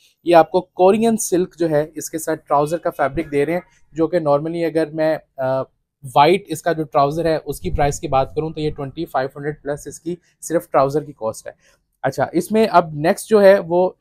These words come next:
शर्ट का फ्रंट और बैक, इसमें दोनों चीज़ें हमने सेम की हैं। अ, इससे पहले जो आर्टिकल्स हमने म्यूज के बनाए थे उसमें फ्रंट और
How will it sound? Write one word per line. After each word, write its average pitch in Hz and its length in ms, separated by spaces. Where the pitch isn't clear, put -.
शर्ट 175 320
का 190 140
फ्रंट 190 380
और 151 140
बैक, 120 320
इसमें 175 300
दोनों 214 260
चीज़ें 185 300
हमने 151 240
सेम 127 260
की 120 160
हैं। 107 140
अ, 147 320
इससे 165 220
पहले 208 240
जो 196 120
आर्टिकल्स 180 400
हमने 185 340
म्यूज 160 300
के 190 120
बनाए 151 280
थे 185 180
उसमें 175 400
फ्रंट 190 540
और 147 280